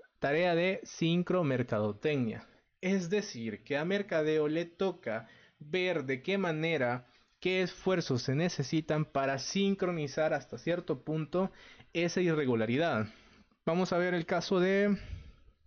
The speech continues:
se me ocurre, eh, todos estos lugares turísticos, ¿no? Es decir, por ejemplo, eh, Decameron, sabemos que para vacaciones como Semana Santa,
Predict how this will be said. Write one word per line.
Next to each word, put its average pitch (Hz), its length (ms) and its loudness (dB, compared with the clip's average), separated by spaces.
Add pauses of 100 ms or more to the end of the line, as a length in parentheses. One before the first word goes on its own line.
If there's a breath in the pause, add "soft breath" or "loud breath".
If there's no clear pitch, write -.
(960 loud breath)
se - 160 -2
me 151 100 0
ocurre, 170 560 0
eh, 135 600 2
todos 170 220 2
estos 175 240 2
lugares 151 400 2
turísticos, - 720 -2
¿no? 147 220 -2
Es 131 100 0
decir, 123 420 0
por 120 140 -2
ejemplo, 117 680 0 (720 loud breath)
eh, 117 680 2
Decameron, 131 760 0
sabemos 131 420 2
que 151 100 -2
para 143 220 0
vacaciones 127 600 0
como 113 200 -2
Semana 120 340 0
Santa, 135 840 0